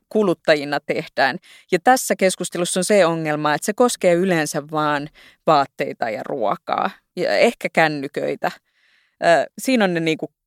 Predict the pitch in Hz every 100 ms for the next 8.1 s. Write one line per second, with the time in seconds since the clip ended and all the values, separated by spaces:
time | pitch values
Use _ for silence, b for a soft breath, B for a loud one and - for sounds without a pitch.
0 | _ 175 156 143 135 156 - 185 143 -
1 | 190 233 233 214 175 208 202 180 175 170
2 | - 156 - 151 151 151 226 190 170 -
3 | 165 156 160 - 160 160 147 - - 135
4 | 139 - - - 151 156 147 139 - 147
5 | - 156 - b b b b - 170 151
6 | 151 135 _ _ 180 165 175 160 170 165
7 | 156 147 147 160 143 139 131 117 107 165